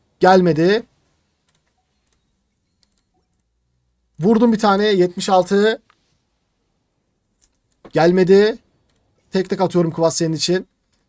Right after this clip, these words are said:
Yetmiş yedi. Ah, çok affedersiniz, çok affedersiniz, çok affedersiniz. Pardon, pardon, pardon, pardon, pardon. Özür dilerim, özür dilerim, özür dilerim. Tamam, tamam, tamam, tamam. Kızmayın bana, tamam, kızmayın bana.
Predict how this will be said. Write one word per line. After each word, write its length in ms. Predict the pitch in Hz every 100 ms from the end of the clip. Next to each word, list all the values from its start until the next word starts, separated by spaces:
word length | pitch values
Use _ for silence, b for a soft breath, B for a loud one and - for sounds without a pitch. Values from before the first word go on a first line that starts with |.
| -
Yetmiş 420 | 190 202 226 -
yedi. 380 | 214 214 226 - _ _ _ _ _ _ _ _ _ _ _ _ _ -
Ah, 220 | 202 185
çok 200 | 233 226
affedersiniz, 600 | 202 190 180 - 160 -
çok 180 | 196 202
affedersiniz, 520 | 196 180 165 - 156
çok 180 | - 180
affedersiniz. 640 | 175 160 139 135 131 131 - _ _ _ -
Pardon, 380 | 190 185 185
pardon, 360 | 185 175 175 175
pardon, 360 | 175 165 160 160
pardon, 360 | 156 147 156
pardon. 420 | 151 143 135 127 113 _ _ _ _ _ _ -
Özür 240 | 156 196
dilerim, 240 | 196 160 147
özür 220 | 160 190
dilerim, 200 | 175 156
özür 180 | 156 175
dilerim. 220 | 160 131
Tamam, 280 | 165 160 127
tamam, 240 | 175 170
tamam, 260 | 165 202 156
tamam. 220 | 185 165
Kızmayın 320 | 175 165 143
bana, 160 | 127 127
tamam, 200 | 170 147
kızmayın 300 | 165 147 127
bana. 180 | 135